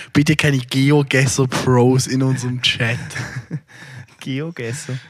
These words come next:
Speaker 1: Ich habe das im Schaffen tatsächlich mal gespielt. Ich lieg jetzt.
Speaker 2: Ich habe das vorher wieder ein bisschen gespielt. <laughs> Ohne Scheiß. Das ist schon witzig.
Speaker 1: Ich bin immer scheiße.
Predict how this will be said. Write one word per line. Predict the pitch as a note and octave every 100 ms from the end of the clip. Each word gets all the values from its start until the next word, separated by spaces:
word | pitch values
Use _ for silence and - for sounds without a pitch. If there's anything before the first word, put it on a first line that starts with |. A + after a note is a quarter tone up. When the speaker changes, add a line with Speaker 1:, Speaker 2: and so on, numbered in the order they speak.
| _ _ _
Speaker 1:
Ich | -
habe | C#3+
das | C3+ B2+ C3+ -
im | C3 C3
Schaffen | C#3 C3 - C#3
tatsächlich | B2+ B2+ B2 C3
mal | B2+ A#2+
gespielt. | - C3+ B2
Ich | - -
lieg | A2+ A#2 B2+
jetzt. | -
Speaker 2:
Ich | A2+
habe | B2+
das | A#2+
vorher | - B2+ C3
wieder | B2+ B2+
ein |
bisschen | B2 B2 -
gespielt. | - B2 A#2+ A#2+ - -
<laughs> | - - - _ _ _ _ -
Ohne | C#3+ C#3
Scheiß. | C#3 B2 A#2+ C3 - D3 - - -
Das | -
ist | -
schon | B2+ B2+
witzig. | B2+ -
Speaker 1:
Ich | B2
bin | A#2
immer | A#2+ A2+
scheiße. | - G2+ G2+ A2 -